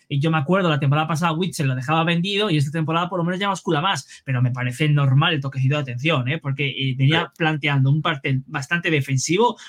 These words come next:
Speaker 1: muy malo, ¿eh? Toda la, todos los partidos tenía fallos, pero muy fuertes. Lo que pasa es que la defensa le salvaba algunas ocasiones.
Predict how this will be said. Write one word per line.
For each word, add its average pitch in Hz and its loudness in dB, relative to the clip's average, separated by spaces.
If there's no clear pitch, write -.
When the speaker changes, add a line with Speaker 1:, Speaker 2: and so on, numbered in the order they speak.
Speaker 1:
muy 175 6
malo, 147 2
¿eh? 185 -6
Toda 220 0
la, 185 -4
todos 262 0
los 247 0
partidos 233 -2
tenía 196 0
fallos, 254 -2
pero 143 4
muy 175 6
fuertes. 147 -4
Lo 135 -2
que 123 -6
pasa 143 -6
es 160 -6
que 175 -4
la 151 0
defensa 147 -2
le 220 0
salvaba 170 -4
algunas 151 -6
ocasiones. 135 -8